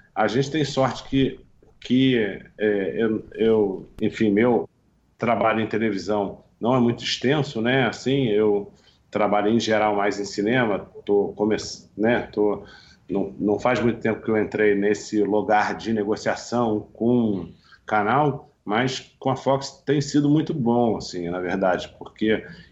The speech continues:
eles têm lá, é, enfim, mais especificamente duas pessoas que trabalham com, mais específico no roteiro, né? E, e, e um, o,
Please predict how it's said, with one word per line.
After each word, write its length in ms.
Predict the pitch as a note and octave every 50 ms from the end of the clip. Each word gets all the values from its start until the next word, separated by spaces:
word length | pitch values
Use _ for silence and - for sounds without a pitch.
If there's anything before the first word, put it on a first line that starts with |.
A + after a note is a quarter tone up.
| _
eles 300 | - - A#2 A2+ - -
têm 160 | - B2 A#2+
lá, 580 | A#2+ A#2 A#2 A#2 A#2 A#2 G#2+ G2+ - - - - _ _ _ _ - -
é, 540 | G#2 G#2 G2+ G2+ G2 F#2 F2+ E2+ D#2 - - - - - _ - - - -
enfim, 340 | - G2+ G2 - - G#2+ G2+
mais 320 | G2 G#2 A#2 C#3 C3+ B2
especificamente 960 | C3 - - - B2 A2+ - A#2+ A2+ - - A2+ G#2+ G#2 A2+ A#2+ A2 - G#2+
duas 260 | F#2+ A2 C3 C3+ C3
pessoas 480 | - A2+ G#2+ - - A2+ A#2 A#2 G2+ -
que 120 | - G2+
trabalham 440 | G2 G#2+ A2 G2+ G#2+ G#2+ G#2+ G#2 G2
com, 460 | - - G#2+ G#2 G2+ G2 F#2+ F#2 - - - _ _ _ _ _ _ -
mais 260 | F#2+ G#2+ A2 A2+ G#2+
específico 580 | - - - G#2+ - - - A2+ A2 - - G#2+
no 120 | G#2+ G2
roteiro, 640 | - G2 F#2+ F#2 - - B2+ C#3 C#3+ B2+ A2+ G#2 G2+
né? 400 | G#2 A2 B2 C3 C3 C3 - - - - - - - _ -
E, 680 | - G#2+ G#2+ G#2 G#2 G2+ F#2+ F#2+ F#2 E2+ D#2+ - - -
e, 680 | - G2+ G#2 G2+ G2 F#2+ F#2 F2+ F2 D#2+ D2+ C#2 C2+ - - - - -
e 220 | - G2 G2+ G2
um, 680 | G2 G2+ G2+ G#2 G2+ G2 F#2 F2+ F2 E2 - - - - - - - - - G2+
o, 440 | G#2+ G2+ F#2+ F#2 F#2 E2+ - -